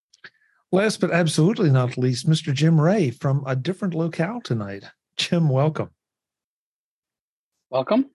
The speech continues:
Speaker 2: Dave, I'm <laughs> sorry to hear about, uh, you getting covid.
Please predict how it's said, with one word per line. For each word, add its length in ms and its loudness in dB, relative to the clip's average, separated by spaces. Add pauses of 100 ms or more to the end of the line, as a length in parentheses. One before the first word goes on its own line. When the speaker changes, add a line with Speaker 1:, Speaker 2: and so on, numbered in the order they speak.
(1600)
Speaker 2:
Dave, 300 0
I'm 400 0
<laughs> 60 -20
sorry 320 2
to 100 0
hear 180 2
about, 420 2
uh, 200 2
you 220 -4
getting 280 -4
covid. 440 0